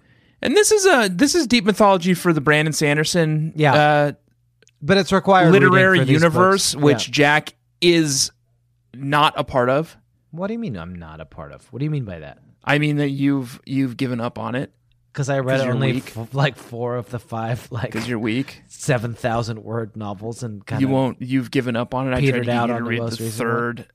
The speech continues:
Speaker 1: I tried to get you to read the third
Speaker 2: That was
Speaker 1: Stormlight
Speaker 2: at
Speaker 1: Archive
Speaker 2: three?
Speaker 1: book.
Speaker 2: Yeah.
Speaker 1: And you're like, "I can't do it. It's too many words."
Speaker 2: It's a lot. It's too many words. Uh,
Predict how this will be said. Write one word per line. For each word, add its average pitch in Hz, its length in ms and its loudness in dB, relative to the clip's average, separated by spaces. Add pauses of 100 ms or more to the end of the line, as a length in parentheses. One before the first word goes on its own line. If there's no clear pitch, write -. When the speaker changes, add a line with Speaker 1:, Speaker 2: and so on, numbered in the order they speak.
Speaker 1:
I 131 60 -6
tried 131 160 -4
to 120 80 -6
get 123 100 -6
you 131 120 -4
to 120 40 -4
read 123 160 -6
the 113 80 -12
third 117 360 -6
Speaker 2:
That 131 120 2
was 131 120 4
Speaker 1:
Stormlight 143 40 2
Speaker 2:
at 135 80 0
Speaker 1:
Archive 123 320 0
Speaker 2:
three? 135 80 -2
Speaker 1:
book. 127 320 -2 (100)
Speaker 2:
Yeah. 107 380 -8
Speaker 1:
And 131 100 -6
you're 127 120 -2
like, 117 260 -4
"I 147 160 0
can't 139 340 -2
do 113 220 -2
it. 107 160 -4
It's 113 220 -6
too 147 160 -4
many 123 220 -4
words." 104 840 -8
Speaker 2:
It's 131 140 -8
a 139 80 0
lot. 120 300 -2
It's 107 180 -14
too 135 100 -4
many 123 160 -4
words. 113 580 -8
Uh, 113 340 -8